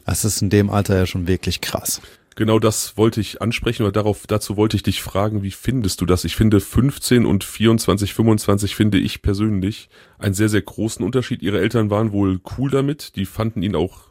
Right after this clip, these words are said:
Speaker 2: sehr sympathisch. Also er wurde sehr schnell vorgestellt, er ist, äh, Elektriker, Handwerker
Speaker 1: Mhm.
Speaker 2: und so ein hilfsbereiter, zuverlässiger Typ und die Eltern haben ihn direkt ins Herz geschlossen. Ich muss sagen, bei der Berichterstattung tue ich mich da immer sehr, sehr schwer. Äh, hätte ich eine fünfzehnjährige Tochter, würde ich das,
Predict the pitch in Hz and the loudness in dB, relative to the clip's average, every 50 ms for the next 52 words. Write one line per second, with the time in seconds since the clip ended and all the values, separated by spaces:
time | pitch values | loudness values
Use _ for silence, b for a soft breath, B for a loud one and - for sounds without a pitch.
0 | _ - - 101 104 101 98 87 - 107 117 127 139 - - 90 98 104 95 98 | _ -6 -2 -2 0 0 -2 0 0 0 0 0 -2 -4 -4 -2 0 0 0 0
1 | 110 107 98 92 98 104 104 - - 107 98 95 90 - - - 98 107 123 147 | 0 0 0 0 0 0 0 0 0 0 2 0 0 -2 -2 0 0 2 2 0
2 | 143 - - 127 71 76 - 95 85 - - - - - 90 82 - - 92 95 | -4 -4 -2 -2 -2 -2 -2 -2 -2 -4 -6 -8 -6 -4 -4 -2 -2 -2 -2 -2
3 | 107 - - - 139 - - 113 98 92 104 120 - - - 98 110 - - 120 | -2 -4 -6 -10 -8 -4 -2 0 0 0 -2 -2 -4 -4 -4 -4 -2 -2 -2 -2
4 | 113 120 113 B B B B 107 101 87 82 85 82 B B B B B - - | -2 -4 -8 B B B B -2 -2 -2 -2 -4 -6 B B B B B -10 -8
5 | 95 - - 95 92 92 113 113 - - - 107 104 104 104 - 101 - - - | -6 -2 -2 0 0 0 0 0 0 -2 -2 2 2 2 2 0 -2 -6 -6 -8
6 | 113 - 110 95 98 101 - 95 95 90 - - - 127 113 90 92 92 62 76 | -6 -4 -2 -2 -2 -2 -4 -2 -2 -2 -2 -4 -4 -4 -2 -2 -2 0 0 0
7 | 104 110 107 98 110 113 107 101 95 92 104 - - 101 95 - 104 107 - - | 0 0 0 0 0 0 0 2 0 0 -2 -2 -4 -6 -4 -2 -2 -2 -2 -4
8 | - 120 - - 117 117 - - 117 110 113 - - 110 - - 120 120 113 - | -6 -6 -4 -2 -4 -2 -2 -2 -2 -2 -2 -4 -6 -10 -6 -4 -2 -2 -2 -2
9 | - 104 98 107 110 110 110 110 104 B B B B - - 95 98 104 104 101 | -2 0 0 2 2 0 -2 -4 -4 B B B B -8 -4 -2 0 0 0 0
10 | 104 107 113 - - 104 - 110 101 - 107 104 - - - 110 98 - - 117 | 0 -2 -2 -2 -4 -4 -4 -4 -4 -2 -4 -4 -6 -6 -6 -4 -4 -4 -4 -6
11 | 107 - - 104 98 104 101 98 92 98 110 117 117 107 104 92 95 - - - | -6 -6 -4 -4 -2 -2 -2 -2 -2 0 0 2 2 2 0 0 0 -2 -4 -2
12 | 101 101 107 113 123 127 123 113 - - 60 58 - - - 85 113 113 - 117 | 0 0 2 0 0 -2 -4 -6 -6 -6 -6 -4 -4 -4 -2 0 0 2 2 2
13 | 87 - - 117 107 - - 123 120 - - 113 104 104 107 107 104 104 - - | 0 2 0 -2 -2 0 0 -2 -2 -2 -2 -2 0 2 2 0 0 -2 -4 -4
14 | 113 113 - - 110 110 101 95 101 104 113 110 101 - 101 - - 107 104 - | -4 -4 -2 0 0 0 0 0 -2 -2 -2 -2 -2 -4 -6 -4 -4 -4 -4 -4
15 | - - - - | -6 -12 -14 -16